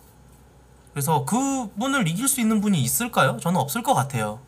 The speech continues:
내가 조금 배웠다고 할지라도. 예. 프로랑 너무 그 피지컬 차이가 많이 나고 그 경기력의 차이가 많이 나다 보니까. 예.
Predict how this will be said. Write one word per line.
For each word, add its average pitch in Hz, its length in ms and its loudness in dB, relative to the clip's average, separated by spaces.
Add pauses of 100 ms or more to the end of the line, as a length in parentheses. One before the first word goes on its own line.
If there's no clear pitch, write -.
(400)
내가 156 260 4
조금 208 300 -4
배웠다고 135 380 2
할지라도. 151 540 -2 (480)
예. 101 260 -4 (1600)
프로랑 254 360 6
너무 196 380 2
그 131 420 2
피지컬 - 320 0
차이가 196 280 0
많이 113 180 2
나고 117 380 2 (140)
그 107 360 -8 (100)
경기력의 135 400 2
차이가 196 260 0
많이 110 180 0
나다 143 200 4
보니까. 123 500 -4 (960)
예. 101 320 -6